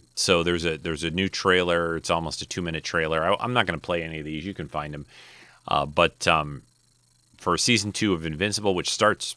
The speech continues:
really soon, just in a few weeks on November third, uh, on Amazon Prime Video. So you guys can check that out. Um,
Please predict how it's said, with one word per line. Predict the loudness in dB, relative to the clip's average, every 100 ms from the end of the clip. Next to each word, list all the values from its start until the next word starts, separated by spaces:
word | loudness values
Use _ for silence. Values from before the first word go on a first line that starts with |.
| -6
really | -2 0 0
soon, | 0 -2 -4 -6
just | -6 -4
in |
a | -6
few | -4 -2
weeks | -2 -2
on | -2 -2 -4
November | -2 0 0 -2
third, | 0 0 0 -2 _ -20 _ _ -8
uh, | -4 -2 -2
on | -4 -6
Amazon | -4 -2 0 -2
Prime | -4 -4 0 2 0
Video. | -4 -4 -4 -4 -6 -8 _ -20 -20 -20 -20 _ -8
So | 2 4
you | 4 6
guys | 6 4
can | -2
check | -2 0 0
that | 0 -2 -2 -4
out. | -2 -2 -4 -6 -6 -8
Um, | -8 -6 -6 -6 -8 -12 -16